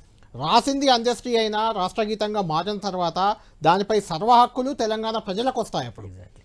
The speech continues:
Speaker 1: అలాంటి పాట విషయంలో కీరవాణితో దాన్ని కంపోజ్ చేయించాల్సిన అవసరం ఏంటి? అదేమన్నా ఆస్కార్ రేంజ్ సినిమా తీయబోతున్నారా తెలంగాణ ప్రభుత్వం? ఏమైనా తీస్తుందా? తెలంగాణ పాటకు ఉన్న పాట ట్యూన్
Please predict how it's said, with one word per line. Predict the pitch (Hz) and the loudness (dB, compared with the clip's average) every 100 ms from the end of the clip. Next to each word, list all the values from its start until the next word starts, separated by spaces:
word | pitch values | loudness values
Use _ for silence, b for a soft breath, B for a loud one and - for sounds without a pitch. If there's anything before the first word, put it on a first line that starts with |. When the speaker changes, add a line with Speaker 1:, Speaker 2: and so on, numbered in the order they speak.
| b b | b b
Speaker 1:
అలాంటి | 196 254 330 294 | 0 4 4 0
పాట | - 254 247 | 0 2 2
విషయంలో | 262 254 - 233 233 226 233 - - | 0 -2 -2 -2 0 0 0 -2 -8
కీరవాణితో | 214 247 269 269 254 220 226 - - | -4 2 4 4 2 0 -2 -4 -8
దాన్ని | 180 196 | -6 -4
కంపోజ్ | 196 190 220 196 | -4 -4 -4 -2
చేయించాల్సిన | 196 190 190 185 180 | -2 0 -2 -2 -6
అవసరం | 160 190 180 | -6 -8 -8
ఏంటి? | 151 160 190 b b b | -8 -8 -10 b b b
అదేమన్నా | 190 233 202 | 2 4 4
ఆస్కార్ | 196 214 - 262 | 2 0 2 2
రేంజ్ | 240 247 233 | 2 -4 -4
సినిమా | 208 220 233 | -4 0 2
తీయబోతున్నారా | 233 220 208 202 185 170 175 | 2 2 0 -2 -4 -4 -4
తెలంగాణ | 202 185 185 196 196 | -4 -4 -4 -4 -4
ప్రభుత్వం? | 180 175 185 180 | -6 -8 -8 -8
ఏమైనా | 170 | -6
తీస్తుందా? | 156 156 - 165 156 170 b b - | -8 -8 -10 -8 -4 -4 b b -2
తెలంగాణ | 185 254 269 277 | 0 2 2 2
పాటకు | 269 214 233 262 262 | 2 2 2 0 -2
ఉన్న | 269 226 240 285 | -6 -2 2 2
పాట | 262 240 247 | 4 0 -2
ట్యూన్ | 247 247 226 | -6 -8 -6